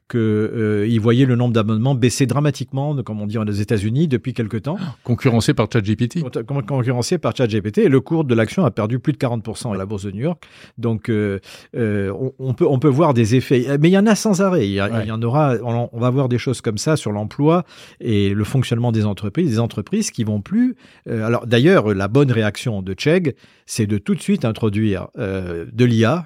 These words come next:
Speaker 1: et donc probablement un lien avec Chat G P T, pour, euh, améliorer ou faire une offre nouvelle qui sera attractive, euh, en faisant peut-être valoir que bientôt on saura détecter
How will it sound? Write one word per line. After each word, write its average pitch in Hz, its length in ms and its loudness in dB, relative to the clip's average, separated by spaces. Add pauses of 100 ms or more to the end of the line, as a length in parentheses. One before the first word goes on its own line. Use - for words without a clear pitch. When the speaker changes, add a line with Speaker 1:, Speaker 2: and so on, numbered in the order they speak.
Speaker 1:
et 101 120 -6
donc 101 220 -6
probablement 104 640 -2
un 95 100 -2
lien 110 220 2
avec 92 240 -2
Chat 98 120 -6
G 95 120 -4
P 95 140 -8
T, 190 240 -2 (480)
pour, 175 460 2
euh, 104 260 -4
améliorer 117 760 2
ou 98 160 -6
faire 113 300 -2
une 113 160 0
offre 202 320 0 (320)
nouvelle 143 640 2
qui 127 100 -2
sera 117 220 -4
attractive, 113 640 -2 (400)
euh, 104 320 0
en 104 100 -2
faisant 117 300 0
peut-être 113 320 0
valoir 110 460 0
que 113 100 -2
bientôt 113 420 -2
on 120 100 0
saura 107 340 -2
détecter 113 600 -2